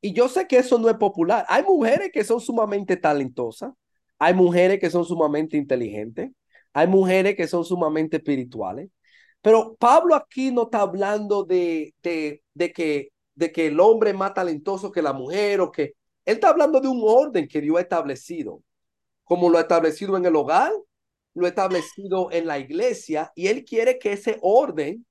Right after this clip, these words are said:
se mantenga en la congregación. Y yo pienso que, ah, no tiene, hay muchas personas que,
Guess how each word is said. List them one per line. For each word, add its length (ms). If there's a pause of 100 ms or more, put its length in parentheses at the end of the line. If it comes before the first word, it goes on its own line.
(480)
se 480
mantenga 1000
en 300
la 200
congregación. 960 (380)
Y 120
yo 160
pienso 260
que, 240
ah, 200
no 300
tiene, 360 (240)
hay 140
muchas 300
personas 600
que, 360